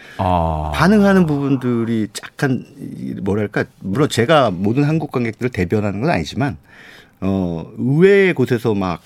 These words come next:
Speaker 2: 그 반응들을 막 하더라고요. 그리고 그런 거 되게 흥미로운 발견이었습니다.
Speaker 1: 그럴 수 있죠. 사실 우리도
Speaker 2: 네.
Speaker 1: 헐리우드 영화 보면 미국 사람들 빵빵 터지는데 우리는 왜 웃지? 막 이렇게,
Speaker 2: 음.
Speaker 1: 이렇게 생각하게 되는 어떤 문화적 코드가 다른 부분들이 있는데
Speaker 2: 네,
Speaker 1: 그런
Speaker 2: 네.
Speaker 1: 부분들을 이제 프랑스 극장에서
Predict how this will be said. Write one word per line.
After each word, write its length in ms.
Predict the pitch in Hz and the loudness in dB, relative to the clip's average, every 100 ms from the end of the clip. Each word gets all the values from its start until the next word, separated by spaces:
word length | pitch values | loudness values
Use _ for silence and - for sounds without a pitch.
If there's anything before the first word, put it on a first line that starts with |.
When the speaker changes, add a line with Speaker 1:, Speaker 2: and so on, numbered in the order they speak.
| - | -16
Speaker 2:
그 80 | - | -16
반응들을 440 | - 104 117 110 92 | -6 0 0 2 -2
막 300 | - - 131 | -2 -4 -2
하더라고요. 400 | 107 78 71 69 - _ | -4 -4 -8 -12 -18 _
그리고 140 | - 123 | -8 -2
그런 180 | 139 170 | 0 0
거 80 | 165 | 0
되게 180 | 123 127 | 0 0
흥미로운 380 | 113 202 175 127 | 2 2 2 0
발견이었습니다. 680 | 78 82 76 71 - - - - _ - - - - | 0 -2 -4 -6 -12 -14 -16 -20 _ -20 -20 -20 -6
Speaker 1:
그럴 180 | 135 123 | -4 -2
수 100 | 143 | -4
있죠. 120 | 143 | -4
사실 200 | 131 143 | -2 2
우리도 140 | 92 135 | 2 2
Speaker 2:
네. 60 | |
Speaker 1:
헐리우드 240 | - 165 165 | 2 4 4
영화 160 | 139 | 4
보면 480 | 120 117 127 127 90 - | 2 0 -2 -2 -4 -8
미국 280 | 98 104 123 | -6 -4 -2
사람들 220 | 131 120 | -2 -2
빵빵 280 | 113 123 131 | -2 -2 -2
터지는데 340 | 123 120 107 123 | -2 -2 0 0
우리는 360 | 104 113 131 - - 107 90 101 | 0 -2 -2 -8 -10 -6 -6 -2
왜 120 | 98 | 4
웃지? 400 | 139 113 - 170 | 4 4 -2 -4
막 160 | 185 104 - - 127 | -2 -2 -4 0 4
이렇게, 220 | 135 113 | 4 4
Speaker 2:
음. 80 | 95 - - - - | 0 -4 -14 -10 0
Speaker 1:
이렇게 180 | 139 143 | 2 4
생각하게 380 | 175 147 156 135 | 4 4 4 4
되는 120 | 127 | 2
어떤 160 | 120 117 | 2 4
문화적 260 | 147 147 | 4 4
코드가 300 | - 214 196 | 0 -2 0
다른 260 | 139 123 127 | 0 0 0
부분들이 320 | 117 113 120 | 0 0 0
있는데 540 | 95 98 92 82 82 92 | -2 -2 -4 -6 -6 -2
Speaker 2:
네, 220 | 104 107 | 2 2
Speaker 1:
그런 180 | 143 117 | 2 2
Speaker 2:
네. 60 | |
Speaker 1:
부분들을 440 | 110 104 95 110 165 | 2 0 0 2 0
이제 100 | 131 | 0
프랑스 380 | - 131 113 - | 0 -2 -2 -8
극장에서 760 | 104 - 127 107 82 92 | -10 -2 2 2 0 -4